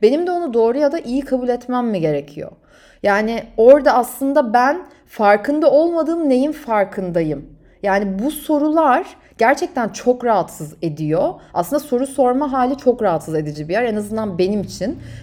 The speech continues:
birçok zaman. Çünkü çok, yani soru sordukça soru sorasınız geliyor. Ve soru sordukça hani bu bir kas gibi soru sorma kapasiteniz de aslında artıyor. En azından dediğim gibi bu benim deneyimime göre.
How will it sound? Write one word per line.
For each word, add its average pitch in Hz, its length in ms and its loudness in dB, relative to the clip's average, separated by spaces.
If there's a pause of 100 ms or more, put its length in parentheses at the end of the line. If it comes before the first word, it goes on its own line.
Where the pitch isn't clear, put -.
birçok 196 360 0
zaman. 170 360 -4
Çünkü 220 220 -10 (180)
çok, - 260 0
yani 170 180 2
soru 214 220 0
sordukça 226 440 -4
soru 262 200 -2
sorasınız 226 540 -4
geliyor. 190 400 0 (240)
Ve 220 60 -2
soru 233 220 2
sordukça 277 540 2
hani 233 120 -2
bu 240 100 -6
bir 269 80 -10
kas 262 360 -4
gibi 226 200 -6
soru 262 260 -4
sorma 294 440 -6 (200)
kapasiteniz 254 640 0
de 214 40 0
aslında 156 480 -4
artıyor. 156 520 -4
En 226 80 -2
azından 233 520 -8
dediğim 202 260 -6
gibi 160 140 -8
bu 202 120 -10
benim 196 300 -4
deneyimime 180 480 -4
göre. 165 360 -6